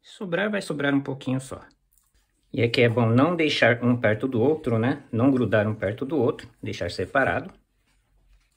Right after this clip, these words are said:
E aqui ele já esfria bem rápido, já está bem durinho, bem crocante também. E aqui ele não gruda por causa do óleo que passamos na,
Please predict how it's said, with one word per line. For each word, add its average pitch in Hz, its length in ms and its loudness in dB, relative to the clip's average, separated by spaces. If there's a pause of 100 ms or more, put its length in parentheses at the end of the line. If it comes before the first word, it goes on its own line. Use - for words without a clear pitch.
(160)
E 104 140 -2
aqui 110 160 0
ele 123 140 0
já 127 120 4
esfria 120 380 2
bem 139 180 0
rápido, 170 600 -4 (640)
já 95 120 -6
está - 200 -4
bem 98 220 -2
durinho, 135 520 0
bem 101 240 -2
crocante - 560 -2
também. 95 400 -2 (800)
E - 60 -4
aqui 92 160 -4
ele 104 100 0
não 139 280 2
gruda 127 320 2
por 120 100 -6
causa 107 220 0
do 98 100 0
óleo 98 200 0
que - 100 -16
passamos 101 480 -4
na, 87 280 -4